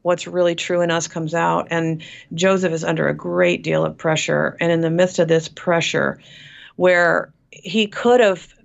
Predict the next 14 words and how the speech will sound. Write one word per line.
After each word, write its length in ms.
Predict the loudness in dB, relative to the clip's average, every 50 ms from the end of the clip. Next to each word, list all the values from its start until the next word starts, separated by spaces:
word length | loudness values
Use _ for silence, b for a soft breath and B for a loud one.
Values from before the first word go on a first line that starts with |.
| _ -4
believed, 460 | -2 -2 0 0 0 0 0 0 -2
and 100 | -4 -2
maybe 260 | -2 -2 0 0 0 0
he 120 | 0 0
did 320 | 2 2 2 2 2 -2
for 160 | -4 -4 -4 -2
a 60 | 0
while, 280 | 0 0 0 -2 -2
who 140 | -4 -4 -4
knows, 440 | -2 -2 0 -2 -2 -4 -6 -12 B B B B B B B B B B B -4 -2
that 120 | -2 0
he 120 | 2 2
had 100 | 0 2 0
been 300 | 0 -2 -2 -2 -6